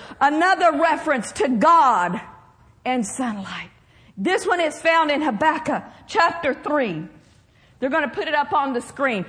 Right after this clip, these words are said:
Habakkuk chapter three, verse three and four in the Amplified Version. God approaching from Sinai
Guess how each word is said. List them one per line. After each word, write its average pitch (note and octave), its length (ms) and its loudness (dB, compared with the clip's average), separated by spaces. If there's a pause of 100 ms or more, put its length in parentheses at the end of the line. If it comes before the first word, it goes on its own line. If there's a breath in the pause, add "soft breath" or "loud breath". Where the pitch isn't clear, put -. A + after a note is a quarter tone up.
(140 loud breath)
Habakkuk E4 500 2
chapter E4+ 440 0
three, D4+ 280 0
verse D4 300 2
three D#4+ 320 -2
and B3 120 -4
four A#3 480 0 (380 loud breath)
in C#4+ 200 0
the C4+ 180 -2
Amplified B3+ 680 -2
Version. F#3+ 580 -12 (2000 soft breath)
God E4 680 2
approaching D4+ 760 0
from C4+ 180 -4
Sinai A3+ 640 -10